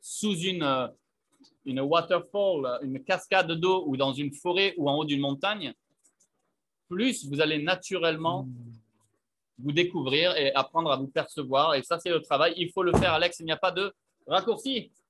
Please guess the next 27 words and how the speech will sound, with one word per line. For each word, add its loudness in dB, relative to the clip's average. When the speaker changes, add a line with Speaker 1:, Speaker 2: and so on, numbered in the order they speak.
Speaker 2:
Ouais, -4
tu -20
parlais 4
de -2
cascade. 2
Là, 4
j'ai -8
des -4
petits -4
souvenirs 0
de 0
notre -2
randonnée 2
dans 2
les 0
cascades. 4
Speaker 1:
Ah, -2
Speaker 2:
On -2
Speaker 1:
oui. 4
Speaker 2:
en 6
parlera 2
à 0
un -4
moment. -6
C'était -10
très -6
sympathique. -10